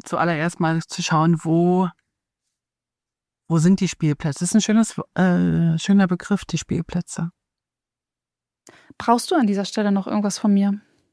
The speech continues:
Speaker 1: Nee, tatsächlich nicht. Ich, ich glaub, ich hab so ein paar To-Dos mir aufgeschrieben.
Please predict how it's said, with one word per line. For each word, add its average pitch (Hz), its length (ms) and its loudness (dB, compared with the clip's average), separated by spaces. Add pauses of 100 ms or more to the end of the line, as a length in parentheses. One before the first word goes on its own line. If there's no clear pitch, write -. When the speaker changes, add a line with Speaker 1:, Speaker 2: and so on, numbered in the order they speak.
(760)
Speaker 1:
Nee, 180 200 4
tatsächlich 208 600 -2
nicht. 247 220 2
Ich, - 260 -8
ich 180 120 -4
glaub, 180 280 0
ich 247 160 -4
hab - 180 0
so - 100 -4
ein 226 120 2
paar 220 500 2
To-Dos 220 480 -4
mir 214 160 0
aufgeschrieben. 277 720 0